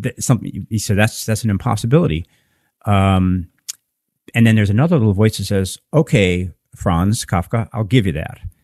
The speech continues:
I'll, I'll, I'll allow that. Now, what are you gonna do with it?" And then we read ahead.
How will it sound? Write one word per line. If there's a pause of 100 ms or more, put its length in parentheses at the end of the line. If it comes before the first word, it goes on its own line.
(340)
I'll, (120)
I'll,
I'll
allow
that. (520)
Now,
what
are
you
gonna
do
with
it?" (380)
And
then
we
read
ahead.